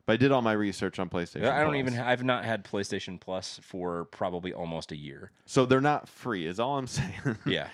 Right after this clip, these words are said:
Speaker 1: There's a monetary exchange to receive these games,
Speaker 2: Yeah.
Speaker 1: therefore it is
Speaker 2: I
Speaker 1: not
Speaker 2: feel like
Speaker 1: free.
Speaker 2: it's that way with a lot of things anymore,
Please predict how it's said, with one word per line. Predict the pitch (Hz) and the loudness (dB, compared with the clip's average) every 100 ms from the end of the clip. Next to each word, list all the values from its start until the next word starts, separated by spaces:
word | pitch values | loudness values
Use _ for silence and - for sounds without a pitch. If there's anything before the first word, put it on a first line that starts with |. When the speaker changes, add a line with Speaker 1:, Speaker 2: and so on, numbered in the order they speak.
| - | 0
Speaker 1:
There's | 135 135 | 4 4
a | 127 | 4
monetary | 113 123 139 135 156 139 | 2 2 2 0 0 0
exchange | 117 - - 113 110 104 | -2 -4 -2 -2 -2 -6
to | - | -6
receive | 107 - 113 104 | -6 -4 -2 -2
these | 104 98 | -2 -2
games, | 104 98 95 | -2 -2 0
Speaker 2:
Yeah. | |
Speaker 1:
therefore | 98 101 107 107 | 0 0 0 0
it | 98 | 0
is | 98 | 0
Speaker 2:
I | |
Speaker 1:
not | 107 101 95 | 0 0 0
Speaker 2:
feel | 120 120 | -2 0
like | 113 107 | 0 0
Speaker 1:
free. | 95 107 | -2 -2
Speaker 2:
it's | 101 | -2
that | 95 92 | -2 -4
way | 92 90 | -2 -4
with | 82 - | -4 -6
a | 87 | -6
lot | 85 80 | -2 -4
of | 78 | -4
things | - 78 78 | -10 -14 -12
anymore, | 76 67 60 50 | -12 -14 -14 -14